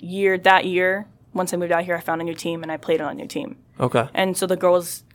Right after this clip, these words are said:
Speaker 1: I was essentially in fourteens, and then I moved, I skipped sixteens and moved eighteens. So the girls were older than me.
Speaker 2: Okay.
Speaker 1: So I didn't pl-, ever play with them.
Speaker 2: That's good, though. I think
Speaker 1: Yeah.
Speaker 2: it's, I think it's really important to play,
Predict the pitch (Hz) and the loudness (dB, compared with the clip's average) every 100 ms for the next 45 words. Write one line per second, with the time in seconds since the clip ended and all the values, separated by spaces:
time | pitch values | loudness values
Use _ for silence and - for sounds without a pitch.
0 | - 180 175 170 165 - _ _ _ _ | -2 0 0 -2 -4 -12 _ _ _ _
1 | _ 196 220 220 220 208 190 185 _ - | _ -2 0 2 2 2 0 -6 _ -4
2 | 202 202 202 190 190 226 240 262 - 190 | -2 0 2 2 2 -4 -2 -4 -4 -2
3 | 175 175 175 165 - 185 - 185 170 185 | -2 -2 -4 -6 -6 -6 -4 -4 -4 -6
4 | - 196 185 170 160 - 160 - 151 165 | -8 -10 -8 -6 -6 -6 -6 -6 -8 -8
5 | - - _ - - 190 185 185 175 165 | -12 -16 _ -10 -2 4 4 4 2 2
6 | 156 - - - - _ - 131 160 147 | -2 -6 -10 -12 -18 _ -2 2 6 8
7 | 185 190 180 - - 185 175 - 170 165 | 8 6 2 -2 -2 0 0 0 -2 -2
8 | - - - - _ _ - _ _ _ | -10 -10 -12 -14 _ _ -20 _ _ _
9 | _ _ - _ _ - 196 - 277 233 | _ _ -20 _ _ 2 4 4 2 4
10 | 123 147 214 220 - 147 190 202 135 143 | 2 6 6 6 4 4 4 4 0 2
11 | 165 170 139 147 147 147 - 131 - - | 4 2 4 6 6 4 -4 -6 -6 0
12 | 131 131 139 143 | 4 4 4 2